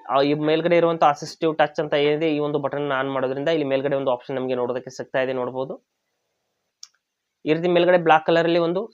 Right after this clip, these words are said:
ಸಿಂಬಲ್ ಬಂದು ಬಂದಿರುತ್ತೆ, ಆ ಸಿಂಬಲ್ ನೋಡ್ಬೋದು. ಇದನ್ನ ಎಲ್ಲಿ ಬೇಕಲ್ಲಿ ನಾವು ಪ್ಲೇಸ್ ಮಾಡ್ಕೋಬಹುದು. ಆ ಒಂದು ಸಿಂಬಲ್ ಮೇಲೆ ಟಚ್ ಮಾಡೋದ್ರಿಂದ ನಮಗೆ ಕೆಲವೊಂದಿಷ್ಟು,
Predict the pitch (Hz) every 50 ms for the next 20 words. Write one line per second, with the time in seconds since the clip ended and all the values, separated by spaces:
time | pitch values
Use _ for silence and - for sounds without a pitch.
0 | - - 147 143 151 147 151 - - _ _ - 135 147 147 156 160 190 262 -
1 | _ _ _ _ _ _ _ _ _ _ _ _ _ _ _ _ _ _ _ _
2 | _ _ _ _ - 123 135 135 139 156 151 151 151 - 208 262 - _ _ _
3 | _ _ _ _ _ _ _ _ _ _ _ _ _ _ - 131 139 139 - 147
4 | 139 143 135 139 135 131 131 139 147 156 170 160 147 143 143 143 135 131 135 143
5 | 151 143 147 143 143 143 143 135 135 - 131 123 127 - - 123 113 113 - 131
6 | 127 135 139 151 185 254 _ _ _ _ _ _ _ _ _ _ _ - 127 156
7 | 165 165 165 - 160 151 160 160 165 165 165 165 165 160 165 156 - - 180 143
8 | 151 147 147 143 143 147 160 160 160 151 143 143 135 - 143 135 135 135 135 143
9 | 143 - - 208 302 - _ _